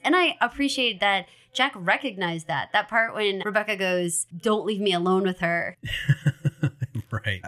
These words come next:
Speaker 1: Jack goes, "Remember when you wanted to put that in our vows?"
Speaker 2: Oh, yeah. That was a great joke.
Speaker 1: I was like, "Oh my God." Like, you, like, burst out laughing. That
Speaker 2: Yeah.
Speaker 1: was so funny.
Speaker 2: It makes me wonder if that was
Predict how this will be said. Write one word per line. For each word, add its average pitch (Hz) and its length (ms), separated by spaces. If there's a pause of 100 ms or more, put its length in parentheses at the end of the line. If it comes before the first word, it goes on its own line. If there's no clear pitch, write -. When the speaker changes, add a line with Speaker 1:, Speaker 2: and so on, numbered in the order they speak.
Speaker 1:
Jack 220 260
goes, 196 300 (120)
"Remember 226 360
when 277 100
you 247 100
wanted 240 200
to 202 80
put 233 180
that 226 160
in 202 140
our 180 160
vows?" 165 600
Speaker 2:
Oh, 101 100
yeah. 90 60
That 107 120
was 104 120
a 95 40
great 95 320
joke. 85 420
Speaker 1:
I 233 200
was 220 120
like, 190 320
"Oh 190 160
my 180 240
God." 170 340
Like, 190 220
you, 277 140
like, 190 260
burst 185 320
out 170 180
laughing. 160 500
That 104 260
Speaker 2:
Yeah. 87 140
Speaker 1:
was 87 100
so 175 420
funny. 160 580
Speaker 2:
It 110 140
makes 139 400
me 120 80
wonder 104 240
if 92 120
that 98 180
was 87 180